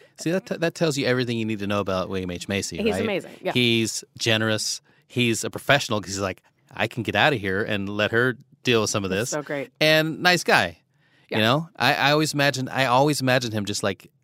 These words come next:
Speaker 1: uh, with the Jerry Lundegaard accent no matter what, you know?
Speaker 2: Yeah.
Speaker 1: <laughs> From
Speaker 2: No.
Speaker 1: Fargo.
Speaker 2: He's, he's, and he
Speaker 1: "We
Speaker 2: is
Speaker 1: got the
Speaker 2: sort
Speaker 1: new
Speaker 2: of
Speaker 1: Fiona here."
Speaker 2: Yeah.
Speaker 1: Yeah. "Oh, you guys, I, I'm not the,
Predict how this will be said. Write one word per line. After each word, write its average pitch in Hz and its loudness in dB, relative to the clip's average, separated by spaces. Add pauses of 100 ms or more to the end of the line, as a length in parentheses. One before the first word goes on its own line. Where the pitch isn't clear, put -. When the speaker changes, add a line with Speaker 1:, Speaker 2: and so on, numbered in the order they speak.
(440)
Speaker 1:
uh, 101 -2 (440)
with 127 -2
the 104 -4
Jerry 104 0
Lundegaard 92 -2
accent 85 -6
no 85 -10
matter 85 -8
what, 82 -10 (240)
you - -10
know? 92 -8 (320)
Speaker 2:
Yeah. 175 0
Speaker 1:
<laughs> - -8
From 147 0
Speaker 2:
No. 233 4
Speaker 1:
Fargo. 117 6 (460)
Speaker 2:
He's, 233 -6
he's, 233 -6
and 269 2
he 349 0
Speaker 1:
"We 254 6
Speaker 2:
is 254 6
Speaker 1:
got 214 4
the - 0
Speaker 2:
sort 185 2
Speaker 1:
new 190 4
Speaker 2:
of 202 0
Speaker 1:
Fiona 208 0
here." 151 -2
Speaker 2:
Yeah. 247 2
Speaker 1:
Yeah. 214 0 (420)
"Oh, 202 6 (680)
you 151 4
guys, 269 4
I, 165 0
I'm 320 6
not 294 4
the, 269 4